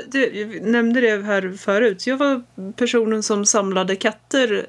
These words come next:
eh, med min main character i WoW långt innan achievements fanns.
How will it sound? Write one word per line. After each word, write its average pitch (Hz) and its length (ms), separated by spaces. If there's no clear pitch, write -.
eh, 180 340
med 196 160
min 185 300
main 190 200
character 190 440
i 185 360
WoW 208 320
långt 214 360
innan 185 260
achievements 180 920
fanns. - 600